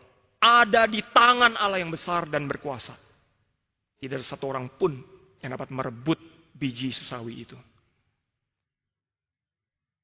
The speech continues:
Tidak ada seorang pun. Kalau Allah yang berkuasa dan besar itu, yang menggenggam erat-erat iman sebesar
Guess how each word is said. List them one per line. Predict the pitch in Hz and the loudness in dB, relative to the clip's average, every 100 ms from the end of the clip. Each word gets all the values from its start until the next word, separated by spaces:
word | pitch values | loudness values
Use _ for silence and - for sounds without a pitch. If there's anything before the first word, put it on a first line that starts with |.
| _ _ _ _ _ _ _ _ _ _ _ _ | _ _ _ _ _ _ _ _ _ _ _ _
Tidak | 117 | -18
ada | 113 113 | -16 -16
seorang | 135 - | -18 -20
pun. | - - _ _ _ _ _ _ _ _ _ _ _ _ _ _ _ _ | -20 -20 _ _ _ _ _ _ _ _ _ _ _ _ _ _ _ _
Kalau | - 110 - - | -20 -20 -8 -4
Allah | 160 151 151 151 | -4 -4 -6 -8
yang | 135 131 143 _ _ 143 | -8 -10 -16 _ _ -12
berkuasa | 139 - 139 113 139 | -12 -10 -12 -10 -12
dan | 120 | -12
besar | 110 - 113 | -12 -14 -16
itu, | - - _ _ _ _ _ _ _ _ _ _ _ _ _ | -18 -20 _ _ _ _ _ _ _ _ _ _ _ _ _
yang | 117 117 | -14 -10
menggenggam | 120 117 117 113 107 127 117 107 113 - | -10 -8 -8 -8 -6 -6 -6 -10 -14 -18
erat-erat | - 117 - 123 107 _ _ _ _ | -12 -12 -12 -18 -18 _ _ _ _
iman | 156 147 143 143 139 143 135 | -8 -6 -6 -8 -10 -14 -18
sebesar | - 143 143 - | -16 -14 -14 -12